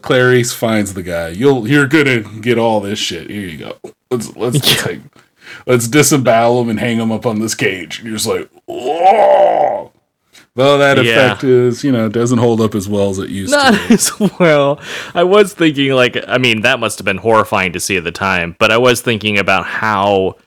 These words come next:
Speaker 2: just graphically gory and disturbing the T V show was, and how, like, far that the, our acceptance of that kind of gore has come since this <laughs> time.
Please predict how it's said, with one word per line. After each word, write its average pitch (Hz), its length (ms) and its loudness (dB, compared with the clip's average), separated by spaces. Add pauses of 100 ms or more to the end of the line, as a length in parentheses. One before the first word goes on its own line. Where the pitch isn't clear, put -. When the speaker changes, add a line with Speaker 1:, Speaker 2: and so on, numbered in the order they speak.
(240)
Speaker 2:
just 117 640 0
graphically 107 840 0
gory 95 580 0
and 90 120 -2
disturbing 92 640 -2
the 87 280 -2
T - 260 -4
V 120 180 0
show 85 400 0
was, 76 560 -4
and 95 320 -4
how, 87 600 -2
like, 85 360 -4 (260)
far 87 680 0
that 78 400 -4
the, 85 280 -2
our 92 140 -2
acceptance 92 640 0
of 101 60 -4
that 92 180 -2
kind 90 220 -6
of 90 100 -12
gore 104 280 2
has 113 180 -2
come 156 340 2
since 170 240 0
this 180 240 0
<laughs> - 0 -
time. 220 460 2